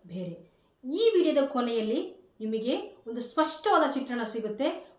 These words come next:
ಉಳಿತಾಯ ಅಂತ ಹೇಳಿದ್ರೆ ಏನು, ಇನ್ಶೂರೆನ್ಸ್ ಅಂತ ಹೇಳಿದ್ರೆ ಏನು, ಈ ಉಳಿತಾಯ ಮತ್ತು ವಿಮೆ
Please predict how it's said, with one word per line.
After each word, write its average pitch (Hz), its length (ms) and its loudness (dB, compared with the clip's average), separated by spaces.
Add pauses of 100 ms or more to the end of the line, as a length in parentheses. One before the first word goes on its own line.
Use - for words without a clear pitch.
ಉಳಿತಾಯ 311 460 2
ಅಂತ 277 200 0
ಹೇಳಿದ್ರೆ 254 320 0
ಏನು, 302 580 0 (340)
ಇನ್ಶೂರೆನ್ಸ್ 349 500 4
ಅಂತ 254 160 0
ಹೇಳಿದ್ರೆ 247 300 2
ಏನು, 269 600 -2 (180)
ಈ 214 60 -6
ಉಳಿತಾಯ 320 560 2
ಮತ್ತು 285 300 0
ವಿಮೆ 240 520 -4